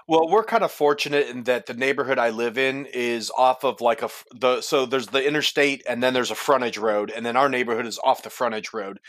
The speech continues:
but it's not a very busy road. So we don't get any through traffic. Our, our neighborhood ends in, like, three cul-de-sacs. So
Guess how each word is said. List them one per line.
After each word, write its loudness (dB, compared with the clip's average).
but 2
it's -6
not 4
a 6
very 0
busy -4
road. 2
So 2
we 2
don't 2
get 0
any -2
through -4
traffic. -4
Our, 4
our 2
neighborhood -2
ends -6
in, -12
like, -8
three -10
cul-de-sacs. -6
So 0